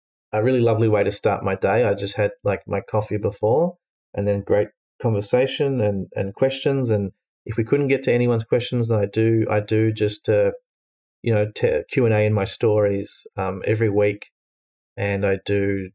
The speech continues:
like, direct kind of question and conversation, um, through my Patreon. So if people, um, need more, then just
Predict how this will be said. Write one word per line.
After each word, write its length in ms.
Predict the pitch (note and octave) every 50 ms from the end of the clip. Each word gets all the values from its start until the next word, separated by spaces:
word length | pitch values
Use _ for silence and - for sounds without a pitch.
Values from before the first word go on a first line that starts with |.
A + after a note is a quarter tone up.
| _ _
like, 160 | - G#2 F#2 - _
direct 680 | - A2 G2+ F#2 G2+ G#2 - - - - - - - _ _ _ _ _ _ _ _ _ _ -
kind 120 | A2 F2
of 80 | E2 -
question 380 | - - F#2 - - - - F2+
and 80 | F#2
conversation, 920 | - - G2+ F2+ F#2+ F2+ - - F#2+ F#2 F#2 - - - F#2+ F#2 F2+ F2 - _ _ _ _ _ _ _ _ _ _ -
um, 540 | G2 F#2+ F#2 F#2 F#2 F2+ F2 F2 F2+ F2 E2+ -
through 160 | - A#2 G2+
my 120 | F#2+ F2 F2
Patreon. 560 | - - F2 E2+ - - F2 E2+ E2 - G#2+
So 540 | - - - G2 F#2 F2+ F#2 F2+ F2+ F2+ - -
if 140 | - G2+ - _
people, 520 | - G#2 G2+ - - G2 G2 G2 F#2+ - _ _ _ _ _ _ _ _ _ _ -
um, 240 | F2 F2+ F#2+ F2+ - -
need 300 | - G2+ A2 A2 G#2 G#2
more, 480 | A2 A2+ A#2 A#2+ B2 B2+ B2+ C3 B2+ B2+ _ _ _ _ _ _ -
then 380 | A2 G2+ G2+ G2 G2 F#2+ F#2+ -
just 240 | - G#2 F2+ -